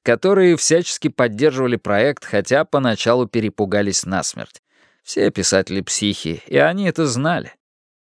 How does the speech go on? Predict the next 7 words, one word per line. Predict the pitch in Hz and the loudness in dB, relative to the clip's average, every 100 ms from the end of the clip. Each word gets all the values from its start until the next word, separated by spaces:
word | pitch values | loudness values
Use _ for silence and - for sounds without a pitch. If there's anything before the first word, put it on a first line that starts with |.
| _ _ _ | _ _ _
Я | 92 131 | 2 4
также | 151 143 131 | 4 2 0
хочу | 131 131 151 | 0 -2 -2
поблагодарить | 139 120 127 127 135 135 | -2 -2 0 2 0 0
Маршу | 131 139 - 139 | 0 0 0 -2
де | 135 | -2
Филиппо, | - 139 117 117 - 110 95 | 0 0 0 -2 0 0 0